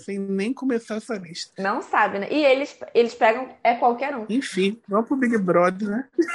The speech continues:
Speaker 2: Vamos pro Big Brother.
Speaker 1: Tem que ir pro Big
Speaker 2: Vamos
Speaker 1: Brother.
Speaker 2: pro Big Brother agora. Saiu a lista. Todo mundo ficou esperando quem são os famosos. Então, proponho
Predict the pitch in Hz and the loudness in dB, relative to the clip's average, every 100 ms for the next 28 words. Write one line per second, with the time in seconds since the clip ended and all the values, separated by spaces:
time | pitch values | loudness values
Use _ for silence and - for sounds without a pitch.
0 | 269 233 - 330 440 392 349 302 247 220 | 4 4 6 2 4 2 0 0 4 4
1 | 170 165 254 262 262 226 226 202 403 415 | 4 2 0 2 0 2 2 4 2 2
2 | 320 269 294 240 240 233 226 220 233 269 | -4 -4 -4 0 0 2 2 2 2 4
3 | 233 240 269 254 277 277 254 269 - 320 | 2 0 -4 0 0 0 -4 -6 -2 -2
4 | 330 - _ _ 370 330 330 311 294 277 | -2 -10 _ _ 0 0 2 -2 -4 -6
5 | - 294 294 254 254 262 294 294 277 277 | -4 -4 -2 2 4 4 4 2 0 -4
6 | 262 262 262 294 247 247 262 269 247 240 | -4 -4 -4 -2 0 2 4 2 0 -6
7 | 277 302 294 349 359 294 269 254 302 | -6 -4 -2 0 -2 0 -2 0 -2